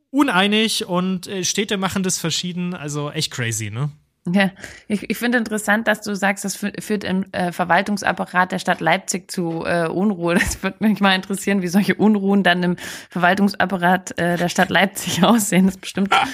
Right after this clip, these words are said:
Speaker 2: interessant.
Speaker 1: Auch, auch wahr. Ja, aber ein ähnliches Bild zeigt sich ja eigentlich auch in unserer Gesellschaft, oder?
Speaker 2: Also ich,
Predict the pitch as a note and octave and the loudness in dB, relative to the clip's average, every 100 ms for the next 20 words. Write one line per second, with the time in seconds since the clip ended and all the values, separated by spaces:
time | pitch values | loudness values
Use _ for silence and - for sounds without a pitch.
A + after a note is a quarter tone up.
0 | - G3 - C4 B3 A3+ G#3+ D#3+ - - | -6 -2 4 4 4 4 2 2 0 0
1 | D3 E3+ - - A#3 G3+ D3 E3 C3 C3 | 2 0 -2 -8 -6 -2 0 0 0 2
2 | D#3 E3 F3+ G#3 F#3 - F3 - D#3+ - | 2 2 2 2 0 0 -2 0 -2 -2
3 | F3 A#2 C#3+ D#3 C3+ A#2 B2 B2 C3+ A2 | -2 -2 -2 -2 -2 -2 -4 -6 -6 -6
4 | A2 - A#2+ - G#2+ - A2+ B2 D3 _ | -6 -6 -4 -4 -6 -12 -12 -10 -10 _
5 | _ _ _ - - - - - - _ | _ _ _ -20 -20 -20 -20 -20 -20 _
6 | - G#3 A3+ A3+ | -4 0 2 0